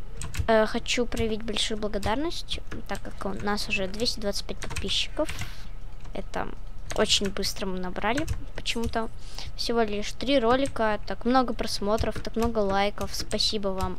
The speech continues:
огромнейшее, кто ставил лайки, да. Прям вообще большое спасибо.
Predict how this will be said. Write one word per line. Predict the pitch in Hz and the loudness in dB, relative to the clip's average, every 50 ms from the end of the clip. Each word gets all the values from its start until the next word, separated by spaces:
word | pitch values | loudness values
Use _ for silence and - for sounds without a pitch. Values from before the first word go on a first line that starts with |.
| - | 2
огромнейшее, | - 220 208 185 - - - - 180 185 196 208 233 - - - - 302 320 339 370 370 - - - - - - - - - - - - | 2 4 4 2 0 -2 -2 -2 -2 -2 -2 -2 -2 -2 -2 0 0 0 0 0 0 -2 -2 -4 -4 -4 -4 -4 -4 -4 -4 -4 -4 -2
кто | - - - - 208 | -2 -2 -2 0 0
ставил | - - - 196 190 190 190 190 185 180 180 | -2 0 0 0 0 0 0 0 -2 -2 -2
лайки, | 185 180 180 190 - - - 285 311 370 392 - - - | -2 -2 -2 -2 -2 -2 -2 -2 -2 -2 -2 -2 -2 -2
да. | 185 185 180 190 233 302 - - - - - - - - - - - - - - - - - - - - | -2 -2 -2 -2 -2 -2 -4 -4 -2 -2 -2 -2 -2 -2 -4 -4 -4 -4 -4 -4 -4 -4 -4 -2 -2 0
Прям | - 220 214 208 208 | 0 2 2 2 2
вообще | 214 - - - - - 220 190 - - - - - - - - - - - - - - - - - | 0 0 0 0 0 2 2 2 0 0 -2 -2 -2 -2 -2 -2 -2 -2 -2 -2 -2 -2 -4 -2 -2
большое | - 220 226 214 214 - - - - - 240 226 220 208 196 | 0 0 0 2 0 0 0 0 0 2 2 2 2 2 2
спасибо. | 196 - - - - - - - - - 190 - - - | 0 -2 -2 -2 -2 -2 -2 0 0 0 0 -2 -2 -4